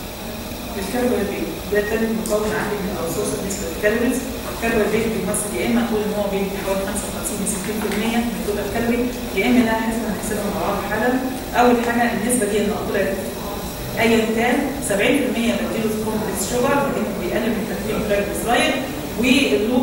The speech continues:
آه، لو برضه ان هو بيعمل كنترول للجلوكوز هرمونز.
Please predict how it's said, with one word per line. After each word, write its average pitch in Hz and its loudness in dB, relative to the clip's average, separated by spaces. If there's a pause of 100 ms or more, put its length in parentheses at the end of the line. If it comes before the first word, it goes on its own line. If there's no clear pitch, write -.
آه، 196 2
لو 220 2
برضه 226 2
ان 190 -2
هو 214 -2
بيعمل 214 -2
كنترول 202 0
للجلوكوز 190 -2
هرمونز. - -4